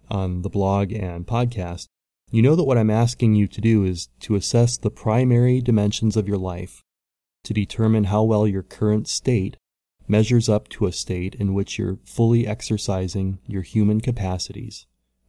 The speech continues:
and satisfying your deepest human needs. Those dimensions of life are psychological health, physical health, social health,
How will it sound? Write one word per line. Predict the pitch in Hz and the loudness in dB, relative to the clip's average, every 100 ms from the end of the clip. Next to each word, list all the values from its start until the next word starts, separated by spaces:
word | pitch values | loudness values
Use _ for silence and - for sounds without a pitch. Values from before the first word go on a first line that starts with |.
| - | -6
and | 98 | -4
satisfying | - 104 101 101 - 101 101 98 | 0 0 0 -4 -2 0 0 -2
your | 90 | -4
deepest | 87 107 104 104 - | -4 -4 -2 -4 -4
human | - 98 92 87 | -4 -2 -2 -6
needs. | 90 - - _ _ _ _ _ _ _ _ _ _ _ _ _ _ _ _ - | -8 -12 -14 _ _ _ _ _ _ _ _ _ _ _ _ _ _ _ _ 2
Those | 117 107 | 2 2
dimensions | 104 107 - 107 95 | 0 0 0 -2 -2
of | 87 | -4
life | 104 95 - | -2 -4 -6
are | 87 87 - | -10 -10 -10
psychological | - 104 101 98 95 95 104 101 | -2 -2 0 -2 -2 -4 -6 -8
health, | 95 92 92 - _ _ _ _ _ _ _ | -6 -6 -8 -12 _ _ _ _ _ _ _
physical | 120 101 104 98 92 | 2 2 0 -4 -6
health, | 90 90 92 _ _ _ _ _ _ - | -6 -6 -8 _ _ _ _ _ _ -10
social | - 117 120 117 101 | 0 0 2 -2 -2
health, | 98 98 | -4 -4